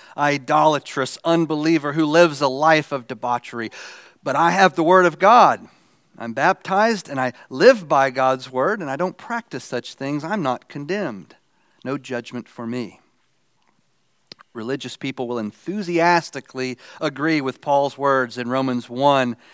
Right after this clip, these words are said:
his hard words in Romans one, eighteen to thirty-two. All of those rampant sinners in the world deserve death.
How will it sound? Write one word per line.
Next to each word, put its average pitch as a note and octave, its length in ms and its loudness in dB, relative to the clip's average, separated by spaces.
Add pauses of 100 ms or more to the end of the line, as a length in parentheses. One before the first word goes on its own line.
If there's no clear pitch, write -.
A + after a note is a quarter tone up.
(280)
his A#2 140 -10
hard F#3+ 300 2
words G2+ 360 -8
in A2 100 -8
Romans A#2+ 380 -4
one, C3 400 0
eighteen D3+ 480 -6
to C3 80 -8
thirty-two. B2 1000 -6
All D3 200 2
of D3 100 -2
those D#3+ 340 0 (220)
rampant E3+ 640 0
sinners E3+ 640 2 (260)
in E3+ 160 2
the D#3+ 80 2
world D#3+ 320 6
deserve E3 500 2
death. G3+ 600 4